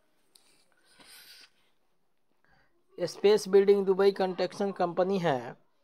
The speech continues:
जिसका normal medical employment visa मिलेगा।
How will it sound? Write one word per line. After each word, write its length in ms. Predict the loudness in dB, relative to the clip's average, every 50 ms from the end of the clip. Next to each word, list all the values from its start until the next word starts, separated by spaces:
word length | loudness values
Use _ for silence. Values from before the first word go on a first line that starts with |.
| _ _ _ _ -14
जिसका 380 | -10 -10 -10 -8 -4 -2 -2
normal 400 | 0 0 0 0 0 0 -2 -2
medical 400 | -2 -2 -4 -4 -4 -2 -2 -2
employment 520 | -2 -4 -4 -2 -2 -2 -2 -4 -4 -6 -6
visa 300 | -6 -4 -2 -2 -2 -2
मिलेगा। 540 | -2 -2 -4 -4 -4 -4 -6 -6 -8 -10